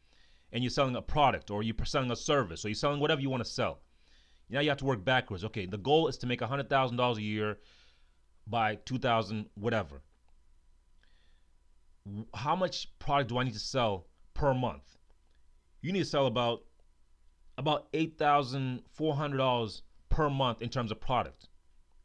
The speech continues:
That comes down to about two thousand dollars per week.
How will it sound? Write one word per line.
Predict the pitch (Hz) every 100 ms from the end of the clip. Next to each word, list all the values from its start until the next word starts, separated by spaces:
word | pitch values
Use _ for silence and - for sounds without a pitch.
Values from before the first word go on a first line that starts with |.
| _ - - _ - - - -
That | 127 135
comes | 151
down | 139 135
to | 131
about | 120 113
two | - 165
thousand | 147 139 127
dollars | 123
per | - 127
week. | 107 104 73 -